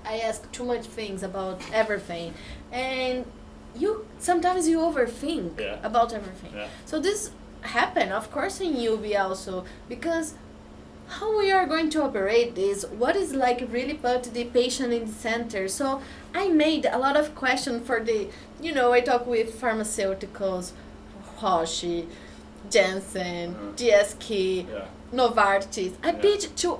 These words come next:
Speaker 1: all
Speaker 2: <laughs>
Speaker 1: these guys, and not like the, you know, everybody knows what we were building
Speaker 2: Yeah.
Speaker 1: here. And it was not like, "Oh, I'm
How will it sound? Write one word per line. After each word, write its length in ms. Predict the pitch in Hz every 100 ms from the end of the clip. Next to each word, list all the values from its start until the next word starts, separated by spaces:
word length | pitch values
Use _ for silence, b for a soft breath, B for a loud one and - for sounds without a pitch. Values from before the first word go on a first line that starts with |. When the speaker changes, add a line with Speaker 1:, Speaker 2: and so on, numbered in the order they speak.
| -
Speaker 1:
all 240 | 311 -
Speaker 2:
<laughs> 60 | -
Speaker 1:
these 180 | 349 294 -
guys, 360 | 254 339 285 240
and 200 | 277 302
not 280 | 339 392 359
like 380 | 359 339 320
the, 160 | 277 311 302 302
you 80 | 311 370
know, 200 | 392 -
everybody 540 | - 359 359 311 320 330
knows 420 | 277 294 359 269
what 380 | 240 247 240 233
we 120 | 233
were 300 | 226 226 220
building 480 | 214 208 196 185 190
Speaker 2:
Yeah. 80 | 180
Speaker 1:
here. 180 | 165 160 B B B B 262
And 260 | 285 285
it 80 | 269
was 200 | 294 302
not 240 | 320 359 330
like, 240 | 294 247 160
"Oh, 180 | 247 285 262
I'm 160 | 247